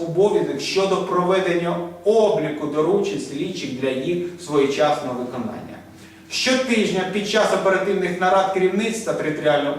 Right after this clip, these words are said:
органу інформувати про стан виконання доручень слідчих. Тому начальник слідчого підрозділу особисто розглядає матеріали виконаного доручення слідчого, які надійшли від оперативного підрозділу.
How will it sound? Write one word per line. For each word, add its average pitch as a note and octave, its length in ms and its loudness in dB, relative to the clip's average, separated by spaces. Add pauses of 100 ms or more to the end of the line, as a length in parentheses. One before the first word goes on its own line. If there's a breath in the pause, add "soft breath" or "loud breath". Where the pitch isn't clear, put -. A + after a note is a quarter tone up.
органу A#2+ 380 -2 (340 loud breath)
інформувати F3 960 2
про D3+ 160 -2
стан D3+ 520 2
виконання D#3+ 640 0
доручень D#3 400 -4
слідчих. - 520 -6 (520 loud breath)
Тому F#3+ 220 2
начальник F#3+ 520 2
слідчого G3 380 0
підрозділу F3+ 640 2
особисто F#3+ 840 2
розглядає D3+ 500 2
матеріали C3+ 500 0
виконаного B2 540 -2
доручення D#3 460 -2 (120)
слідчого, A#2 260 -8
які - 320 -6 (160 loud breath)
надійшли C3+ 440 -4
від B2 200 -2
оперативного A#2+ 560 -2
підрозділу. A#2 580 -8